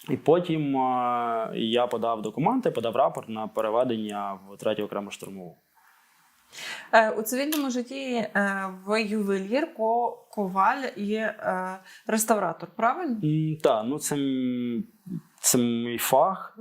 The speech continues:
Speaker 1: е, такий, е, бо я закінчив, е, коледж Труша і Академію мистецтв, і, е, я-, якийсь період займався ковальством, потім не дуже довго, потім займався ювелір-,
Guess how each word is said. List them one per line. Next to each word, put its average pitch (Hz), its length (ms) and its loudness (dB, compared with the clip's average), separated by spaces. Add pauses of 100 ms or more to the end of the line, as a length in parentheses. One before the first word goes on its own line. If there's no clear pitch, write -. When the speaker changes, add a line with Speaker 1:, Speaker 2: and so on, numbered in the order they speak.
Speaker 1:
е, 120 160 2
такий, 113 460 -2
е, 107 320 -4 (240)
бо 110 80 0
я 110 200 2
закінчив, 110 580 -4 (560)
е, 101 400 0 (140)
коледж 107 280 0
Труша 208 460 0
і 120 220 0
Академію 104 380 -8
мистецтв, - 640 -4
і, 107 420 0
е, 98 340 -2 (500)
я-, 120 120 4 (120)
якийсь 135 320 0
період 123 500 0
займався 113 460 -2
ковальством, 143 640 2
потім 107 360 -4 (460)
не 120 140 4
дуже 107 280 -2
довго, 104 360 2
потім 113 300 -6
займався 107 680 0
ювелір-, 117 460 2